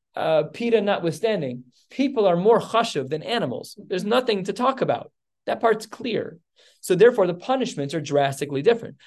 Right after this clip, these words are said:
Ela shor, mali shor da azik shor, mali shor da azik adam. The punishments are gonna be the same. For the Baal, the punishment is gonna be the same if the animal does the damage. So why would we distinguish between shor? Says the Gemara, "Idi v'idi, nezek hudim mishalim." At the end of the day,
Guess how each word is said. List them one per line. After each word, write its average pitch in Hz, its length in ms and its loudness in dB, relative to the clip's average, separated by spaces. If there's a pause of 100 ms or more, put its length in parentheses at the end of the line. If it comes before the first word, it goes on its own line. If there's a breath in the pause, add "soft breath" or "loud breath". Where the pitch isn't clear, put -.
(260 soft breath)
Ela 165 260 2
shor, 165 880 4 (240 soft breath)
mali 220 440 0
shor 226 280 0
da 196 200 -4
azik 175 220 -6
shor, 110 380 -10 (240 soft breath)
mali 165 380 0
shor 214 260 4
da 185 200 2
azik 247 220 0
adam. 294 500 6
The - 80 -8
punishments 285 500 2
are 254 80 0
gonna 285 180 2
be 294 100 -2
the 294 100 0
same. 285 440 2 (300)
For 240 100 6
the 240 120 4
Baal, 294 460 6
the 214 80 0
punishment 262 440 -4
is 220 80 -14
gonna 247 160 -4
be 262 100 -6
the 262 80 -4
same 294 260 0
if 214 140 2
the - 220 -2
animal 311 420 6
does 240 240 2
the 226 80 -10
damage. 262 200 -2
So 180 80 -8
why 196 240 0
would 262 100 -6
we 254 100 -6
distinguish 233 400 -4
between 233 240 -4
shor? 247 320 0 (300 soft breath)
Says 151 240 -4
the 170 80 -8
Gemara, 233 260 4
"Idi 185 240 -6
v'idi, 220 540 -4 (260)
nezek 160 340 2
hudim 147 260 -4
mishalim." 151 340 -6
At 127 80 -10
the 131 100 -6
end 160 120 -4
of 170 40 -8
the 170 80 -4
day, 480 200 -4